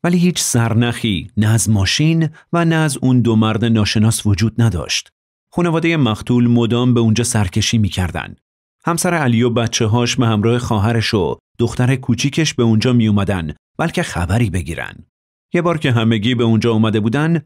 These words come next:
توضیح دادم: "بهترین سرنخ ما ماشینه و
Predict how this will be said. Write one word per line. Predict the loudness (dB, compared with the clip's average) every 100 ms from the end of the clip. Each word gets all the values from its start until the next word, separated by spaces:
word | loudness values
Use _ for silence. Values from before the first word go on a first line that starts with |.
| _
توضیح | -2 0 0 0
دادم: | 0 0 -2 -4 _ _ -4
"بهترین | -2 0 0 2 0
سرنخ | 0 -2 0 -2
ما | 2 2
ماشینه | 2 2 0 0 0
و | 2 0 -2